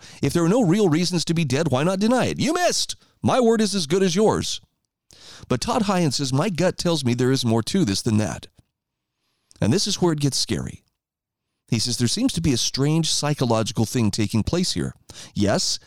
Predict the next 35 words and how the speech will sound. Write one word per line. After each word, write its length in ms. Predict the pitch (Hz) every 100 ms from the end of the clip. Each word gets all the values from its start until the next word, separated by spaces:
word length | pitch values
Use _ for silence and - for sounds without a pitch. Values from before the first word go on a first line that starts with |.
| _ _ _ -
it 120 | -
is 140 | 87 113
related 380 | 180 160 170 180
to 120 | 190
a 60 |
cult 280 | 175 - 180
member's 380 | 156 156 185 170
loyalty 480 | 123 127 123 - 127
to 120 | 139
their 160 | 139 147
Christ-like 640 | - 110 123 - 131 135
leader." 400 | 113 190 110 71 - _ _ _ _ _ _ -
And 80 |
he 60 | 139
says, 160 | 147 131
"I 100 | 208
would 120 | 175
say 140 | 220
it's 160 | 214 -
the 120 | 147
same, 420 | - 196 147 160 185 _ _ _ -
except 300 | 123 - 165
this 160 | 165
isn't 220 | 214 202 170
a 40 |
loyalty 440 | 123 151 170 156
to 160 | 131 127
a 40 |
person 520 | - - 254 - 90 120 _ _ _ _
like 120 | 110
the 100 | 110
German 340 | 110 127 170 143
infatuation 800 | 139 - 120 120 131 120 - 120
with 140 | 113
Hitler 360 | 202 175 123